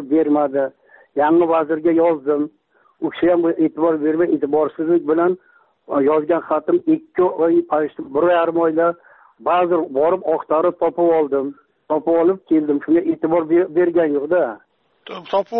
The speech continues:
Speaker 2: oldim deyapsiz, qanday topib olib, keyin aytdingizmi
Speaker 1: Ha,
Speaker 2: vazirga?
Speaker 1: bordim. Ha, borib so'rashtirib, ha, borib so'rashtirib, o'sha yerda shu xatni qabul qilgan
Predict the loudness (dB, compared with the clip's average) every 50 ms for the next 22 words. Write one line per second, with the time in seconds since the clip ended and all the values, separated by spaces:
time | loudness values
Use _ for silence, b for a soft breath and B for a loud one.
0 | 0 0 -2 -4 -6 -8 -4 -4 -4 -4 -4 -6 -4 -4 -4 -4 -4 -4 -2 -4
1 | -4 -2 -2 0 0 0 0 -4 -8 -12 -10 -8 -8 -6 -8 -8 -10 -10 -6 -4
2 | -4 -4 -4 _ -10 -6 -6 -6 -6 -6 -4 -4 -4 -2 0 0 0 2 0 0
3 | 0 -2 -2 -2 -4 _ _ _ -4 -2 0 0 0 -2 0 0 0 2 2 2
4 | 0 -2 _ -2 0 2 2 2 0 0 -2 -2 0 0 0 0 0 0 0 0
5 | 0 0 2 2 2 0 -2 _ -8 -4 0 0 0 0 -2 _ -2 0 0 0
6 | -2 _ B B B B B B -2 -2 -2 0 2 0 0 2 2 2 2 2
7 | 0 -2 _ b b b b b -20 -18 -10 -2 -2 -2 -2 0 -2 -2 -2 -2
8 | -4 _ 0 0 0 0 0 b b b b b -4 -4 -2 -2 -2 -2 -2 0
9 | 0 2 0 0